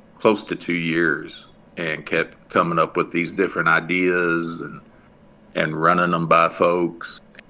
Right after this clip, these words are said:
Finally came up with the idea of, "Well, what if we use your job as a teacher?" And, I mean, 'cause there's thousands of true crime pod-,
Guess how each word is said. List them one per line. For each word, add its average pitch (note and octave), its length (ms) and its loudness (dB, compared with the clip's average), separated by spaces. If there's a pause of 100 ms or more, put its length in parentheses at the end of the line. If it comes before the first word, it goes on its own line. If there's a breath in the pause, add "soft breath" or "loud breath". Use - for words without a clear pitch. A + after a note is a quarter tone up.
Finally F2 320 2
came E2 240 0
up D#2+ 140 4
with - 80 -12
the D#2+ 140 6
idea E2+ 380 4
of, D#2+ 720 2 (460 soft breath)
"Well, E2+ 140 0
what F2 180 4
if F#2+ 140 0
we A2+ 120 6
use F#2 720 2 (580)
your F#2+ 160 2
job F2+ 380 6
as F2 200 -2
a - 100 -6
teacher?" - 680 -2 (1200)
And, E2+ 720 2
I F#2 100 -2
mean, F2+ 200 0
'cause E2 180 0
there's F2+ 360 4
thousands F#2+ 720 0
of E2+ 100 -4
true F#2+ 200 2
crime F2 380 2
pod-, F2 320 2